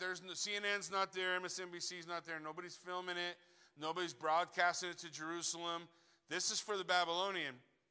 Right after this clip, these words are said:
refugees, okay? This is for the Jerusalem refugees in Babylon.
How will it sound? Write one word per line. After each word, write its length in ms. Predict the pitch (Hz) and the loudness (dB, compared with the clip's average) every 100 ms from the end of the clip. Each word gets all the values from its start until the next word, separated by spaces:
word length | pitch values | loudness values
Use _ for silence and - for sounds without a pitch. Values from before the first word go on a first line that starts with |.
| _ _ _ 139 | _ _ _ 0
refugees, 800 | 170 202 165 127 113 87 - - _ _ - | 0 0 -4 -12 -14 -14 -18 -18 _ _ -4
okay? 180 | 135 180 - _ _ _ | -4 -4 -12 _ _ _
This 160 | 151 165 | 0 0
is 60 | |
for 260 | 156 180 151 127 123 | 2 0 0 -4 -10
the 60 | 131 | -8
Jerusalem 540 | 120 147 214 214 202 185 | -6 -4 0 -2 -2 0
refugees 560 | 180 185 160 185 165 | 0 -2 -8 -8 -6
in 100 | 151 | -4
Babylon. 360 | 147 143 120 | 0 0 -2